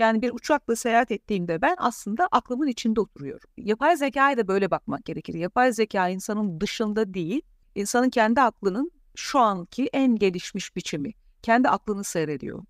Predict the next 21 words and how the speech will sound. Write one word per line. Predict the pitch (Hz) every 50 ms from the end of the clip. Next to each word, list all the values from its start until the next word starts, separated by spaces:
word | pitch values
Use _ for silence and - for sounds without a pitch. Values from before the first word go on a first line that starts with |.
| _ 285
ve |
kendi | - - 339 349 349 330
aklından | 302 - - 285 294 311 302 269
korkuyor | - 202 175 - - - 151 135 - - _ _ -
aslına | 160 - - - 160 147 147
bakarsanız. | 151 - 147 147 160 - - 202 285 403 - - - - _ _ _ _ _ -
Aklını | - - - - 294 330
tanımaya | - 226 185 175 170 165 180 254
çalışıyor. | - - 185 147 151 - - - - - - -
Yani | - 190 190 190 190 185 - _ _ -
bilinç | 170 175 220 226 277 302 277 - -
yapmaya | 226 208 - - - 220 226 226 233 226
çalışırken | - 233 214 208 - - 320 - - 269 226 185 175 156
de | 160 156 - - _
bilinci, | 165 - 196 190 214 202 208 208 214 247 240
kendi | - 185 170 196 277 254
bilincini | 277 226 214 180 165 160 151
tanımaya | - - 156 151 156 147 143
çalışıyor. | - - 151 139 - - - - -
Ve | - 202
muhtemelen | 202 214 226 - - 320 254 175 - - 294 427